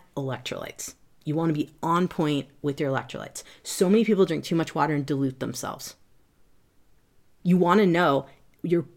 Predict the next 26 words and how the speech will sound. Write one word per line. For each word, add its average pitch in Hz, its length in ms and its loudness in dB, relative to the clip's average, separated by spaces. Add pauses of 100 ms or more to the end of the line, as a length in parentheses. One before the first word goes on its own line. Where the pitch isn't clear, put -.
(140)
body 180 340 4
weight. 127 300 0 (1200)
How 160 320 2
much 208 340 2
do 170 100 -4
you 170 180 0
weigh? 156 400 2 (440)
Take - 480 4
your 190 100 4
body 185 380 2
weight, 135 380 0 (480)
cut 175 320 2
it 240 180 6
in 233 120 -2
half, 214 500 -4 (540)
half 190 360 0
your 220 120 4
body 185 180 2
weight 170 140 2
in 135 80 0
ounces. 156 260 -2
That's - 240 -8
really 190 180 4
what 170 160 2
you 156 80 -6
need 143 260 -4